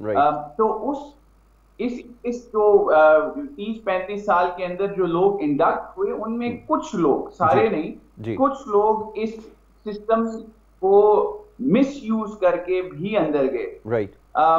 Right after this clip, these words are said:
Speaker 2: मैं अगर इसको, अ, national level पे ले जाऊं, जहां पे national values, ethics and morality वाली बात आ जाती है,
Speaker 1: जी।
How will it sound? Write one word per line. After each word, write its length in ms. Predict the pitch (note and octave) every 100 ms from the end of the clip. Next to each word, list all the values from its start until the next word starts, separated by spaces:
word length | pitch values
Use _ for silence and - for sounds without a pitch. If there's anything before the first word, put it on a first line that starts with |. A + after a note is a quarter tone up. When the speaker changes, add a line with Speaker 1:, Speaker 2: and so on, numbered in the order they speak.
| E3 D#3+
Speaker 2:
मैं 280 | F#3 G#3
अगर 140 | G#3+ G3
इसको, 580 | G3+ G3+ G#3+ A3 G#3+ G3+
अ, 260 | - C#3+ C3+
national 640 | C3 D3 - - - G3
level 180 | F#3 G3+
पे 200 | G3+ G3
ले 240 | D3+ E3 E3
जाऊं, 260 | F#3 F3+
जहां 260 | D#3 D#3 E3
पे 180 | F#3 D#3+
national 560 | B2 A2+ - F#3 F3
values, 680 | C3 C3 C3+ E3 F#3 F3+ F3+
ethics 380 | D3+ D3+ G3 -
and 140 | F#3 D3+
morality 600 | C3+ C3 D#3+ E3 G3+ G3+
वाली 240 | F#3 F3+
बात 300 | D3 D3+ D#3
आ 160 | D#3 D#3
जाती 300 | D#3 D#3+ E3+
है, 240 | F3+ B2
Speaker 1:
जी। 160 | A2